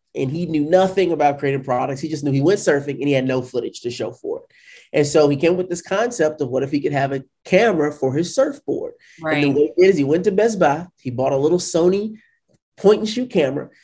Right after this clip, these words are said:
Speaker 1: He went to the acrylic store, took the acrylic, super glued it together, duct taped it, and he mailed it off to China. And he said, "Hey, I wanna make a camera that's waterproof, that's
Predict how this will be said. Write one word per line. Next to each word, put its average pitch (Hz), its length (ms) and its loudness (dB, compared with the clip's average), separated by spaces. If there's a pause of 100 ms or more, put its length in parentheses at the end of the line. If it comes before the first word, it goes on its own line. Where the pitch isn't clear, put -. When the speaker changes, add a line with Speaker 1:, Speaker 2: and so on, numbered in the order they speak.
(140)
Speaker 1:
He 127 100 -4
went 147 160 0
to 220 80 -4
the 240 80 -2
acrylic 220 380 2
store, 165 480 2 (100)
took 202 220 -2
the 247 80 -2
acrylic, 240 500 4
super 220 320 -4
glued 214 200 2
it 220 100 -6
together, 202 420 6
duct 196 300 2
taped 214 260 4
it, - 140 -6
and 151 80 -10
he 143 60 -2
mailed 151 260 4
it 151 60 6
off 139 200 4
to 135 80 -4
China. 123 460 -4
And 135 80 -8
he 135 60 -4
said, 135 220 0
"Hey, 151 260 4 (300)
I - 100 -6
wanna 175 200 6
make 160 220 4
a 143 40 -8
camera 143 360 0
that's 127 160 -6
waterproof, 127 480 0
that's 123 160 -8